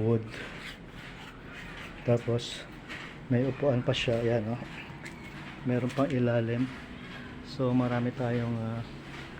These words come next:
area na kailangan barnisan.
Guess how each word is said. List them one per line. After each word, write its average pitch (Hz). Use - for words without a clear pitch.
area 117
na 113
kailangan 117
barnisan. 113